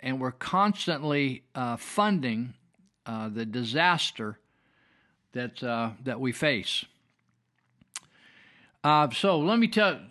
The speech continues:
talk also, I wanna mention, uh, in our s-, in our county, in Yuba County, and probably in your county, wherever you're here listening from, uh, your county government, some states don't, did you know some states don't even have a sales tax? Some states don't have an income tax.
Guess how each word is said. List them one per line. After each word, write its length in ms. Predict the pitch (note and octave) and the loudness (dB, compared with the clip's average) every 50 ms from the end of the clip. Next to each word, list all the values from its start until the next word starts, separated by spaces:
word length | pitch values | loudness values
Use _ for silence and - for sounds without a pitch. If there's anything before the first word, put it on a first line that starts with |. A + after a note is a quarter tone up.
| _ | _
talk 320 | - F#3+ F#3 F#3+ F3+ - - | 0 4 4 4 4 2 2
also, 600 | F3+ F#3 F3 - - E3+ D#3 D3+ D3 D3 C#3 - - | 2 2 2 2 2 2 2 2 2 0 -4 -6 -6
I 60 | D3 | -4
wanna 260 | D3 D#3+ E3+ E3 D3+ | -4 -2 -2 -2 0
mention, 540 | D3 D#3 F3 E3+ D#3 - D#3+ D3+ C#3+ C#3 B2 - - - - - _ _ | 0 0 0 0 0 0 0 0 0 -2 -4 -8 -14 -20 -20 -20 _ _
uh, 300 | - C3+ C3 B2+ B2+ B2 - | -6 -4 -2 0 -2 -2 0
in 220 | D3 D3+ D3+ D3 | 0 0 2 2
our 160 | D#3+ E3+ F3 | 4 4 4
s-, 220 | E3 - - - - _ _ - | 4 2 0 -2 -4 _ _ -8
in 260 | C3+ C3 C3 C3 A#2 - | -6 -4 -4 -6 -4 -2
our 180 | D3+ D#3+ E3+ E3 | 0 2 2 2
county, 480 | - - E3 D3+ C#3+ C#3+ C#3+ C#3+ C3+ | 0 0 0 2 2 0 0 -2 0
in 80 | C3+ C3 | 0 2
Yuba 260 | C#3+ F3+ G3+ F3+ E3 | 4 4 4 2 2
County, 480 | C3 - C#3 A#2+ A#2+ A#2 A#2+ C#3 C#3+ - _ _ - - - - - - - - _ _ _ - | -2 -2 -2 0 0 0 -2 -2 -4 -8 _ _ -20 -20 -20 -20 -20 -20 -20 -20 _ _ _ 0
and 240 | D#3 F3+ F#3 F3+ F#3 | 2 2 2 2 2
probably 380 | - G#3 A#3+ B3+ A3 G#3+ F#3 | 2 2 4 4 4 2 2
in 80 | E3 D#3 | 2 2
your 180 | E3 G3 G#3 | 2 0 0
county, 380 | - - D#3+ D3 C#3+ C#3 C#3+ D#3 | 0 0 0 0 0 0 0 0
wherever 360 | D3 C#3 C#3 C#3+ D#3+ E3+ D3 | 0 2 2 2 2 2 0
you're 180 | D3 C#3+ D#3 D3 | 0 0 0 0
here 220 | C#3 C#3+ C#3 C3+ - | 0 0 -2 -2 -2
listening 480 | C#3 C#3 C#3+ C#3 - - C3 B2 B2 A#2 | -2 -2 -2 -2 -2 -4 -4 -4 -4 -4
from, 440 | - - B2 B2 B2+ C#3+ D#3+ - - - _ - | -2 -2 -2 -2 -2 -2 -4 -6 -10 -12 _ -6
uh, 80 | B2+ | -4
your 300 | B2 B2 B2+ D3 G3 A#3 | -2 0 2 2 2 2
county 480 | A3+ - - G3 G3+ G3 F3+ D#3+ D3 C#3+ | 2 0 0 2 2 2 2 0 -2 -2
government, 640 | C3 B2+ D3+ D#3 D3 A#2+ A#2 G#2+ G#2 G#2 G#2+ A#2+ - _ _ _ _ _ _ _ _ - | -2 0 2 2 2 2 0 0 -2 -2 -4 -6 -8 _ _ _ _ _ _ _ _ -8
some 260 | - - A3+ C4 C#4 | -2 0 0 2 2
states 340 | C4+ - - F#3+ F3 D3+ - | 0 0 2 0 0 0 0
don't, 300 | - D#3+ D3 D3 - C3 | 0 0 2 0 0 0
did 200 | C3+ G3+ A3+ - | 0 0 2 2
you 60 | B3+ | 2
know 120 | A3+ G3 | 2 2
some 260 | D#3+ - - E3 D#3+ D3 | 0 0 0 -2 -2 -2
states 300 | - - B2+ A#2+ A#2 - | -4 -4 -4 -4 -4 -4
don't 200 | - B2+ B2 A#2+ | -4 -2 0 0
even 160 | A#2+ A#2 A2+ | 0 0 0
have 200 | B2 B2 A2 F2+ | 0 -2 -2 -2
a 20 | |
sales 360 | - - - G#2 F#2+ F#2 F#2+ - | -4 -4 -2 -2 -4 -4 -6 -6
tax? 360 | - G#2 D2+ - - - - | -6 -8 -8 -8 -10 -10 -6
Some 200 | - C#3 C3 C3+ | -4 -4 -2 -4
states 340 | - - - B2+ A#2+ A#2 - | -4 -4 -4 -4 -4 -4 -4
don't 220 | - B2+ A#2+ A#2 | -4 -4 -2 -2
have 160 | A#2 A#2 A#2 | -2 -2 -2
an 100 | A#2+ B2+ | -2 -2
income 380 | D3 F#3 G3 F#3 - A#2 G2+ G2 | 0 0 0 -2 -2 -4 -6 -6
tax. 480 | - G#2 F#2 D2+ - - - - - | -6 -8 -8 -10 -10 -14 -16 -16 -16